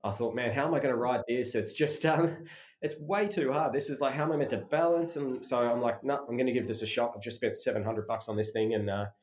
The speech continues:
so I started riding it and started carving. And I was like, "Wow, this is, this is actually pretty cool." And, um, had a decent amount of, um, power in that back then. And I started getting the hang of it. And I thought, "Well, why don't I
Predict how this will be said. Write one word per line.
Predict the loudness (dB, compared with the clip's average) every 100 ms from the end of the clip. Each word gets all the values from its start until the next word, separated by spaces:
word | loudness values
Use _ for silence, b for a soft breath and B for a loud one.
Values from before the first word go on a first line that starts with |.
| b b b _
so | 0 2 2
I |
started | -2 -2 0 -2 -4 -12 _
riding | -4 0 2 2 2
it | -2
and | -4
started | 0 0 0
carving. | 0 2 2 2 0 2
And | 0 0 -6 -12 _ _
I |
was | -6 -2
like, | 0
"Wow, | 2 4 4
this | 2 -2
is, | -4 -6 -12 _
this | -14 -10
is | -8
actually | -8 -8
pretty | -6 -8
cool." | -2 2 4 4
And, | 4 2 -4 b b b _
um, | 0 0 2
had | 0
a | 2
decent | 2 2 2
amount | 4 4 4
of, | 2 2
um, | 2 4 2 0 -6 -14 _ _
power | -4 0 4 4 4
in | 2
that | -2 0
back | -2 0
then. | 0 2
And | 2 2 0 -4 -10 _ _ _
I | -12
started | -4 -2 0
getting | 0 0 0
the | 2
hang | 2 2
of | 2
it. | 0
And | 0
I | -4
thought, | 0 0 2
"Well, | 0 0
why | 0 2
don't | 2
I | 2 2